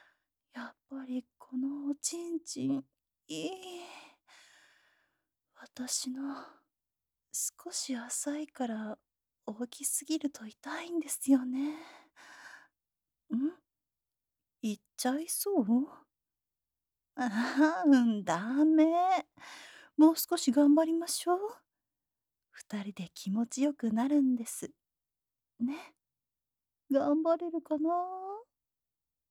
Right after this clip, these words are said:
よしよし。偉い偉い。ん？ああ、そうですよね。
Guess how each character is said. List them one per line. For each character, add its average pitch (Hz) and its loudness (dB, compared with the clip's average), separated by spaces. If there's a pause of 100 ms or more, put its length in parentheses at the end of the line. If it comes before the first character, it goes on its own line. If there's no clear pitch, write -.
(640)
よ 226 -2
し - -6
よ 277 -2
し。 285 -6 (540)
偉 202 0
い 196 -6
偉 240 2
い。 311 -14 (1500)
ん？ 262 2 (1400)
あ 233 -2
あ、 349 -4 (640)
そ 330 2
う 349 0
で 359 -2
す - -2
よ 269 6
ね。 311 4